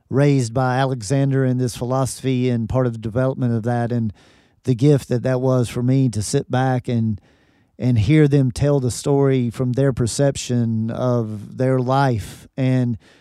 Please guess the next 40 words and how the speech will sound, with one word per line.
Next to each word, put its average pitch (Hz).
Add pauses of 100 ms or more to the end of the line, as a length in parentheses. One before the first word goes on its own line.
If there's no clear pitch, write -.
(140)
the 131
way 135
they 127
perceived 127
and 120
saw 131
me. 127 (380)
I 131
was 113
literally 131
in 120
tears, 131 (140)
uh, 117
about 117
seventy-five 127
percent 131
of 110
the 117
episode, 117 (360)
as 113
I 123
don't 120
speak 135
much 117
on 123
it 117
at 113
all, 123 (440)
uh, 120
just 135
hearing 160
that, 113
because 131
it 135
wasn't 131
scripted 120
and 120
it 117
was 113
so 127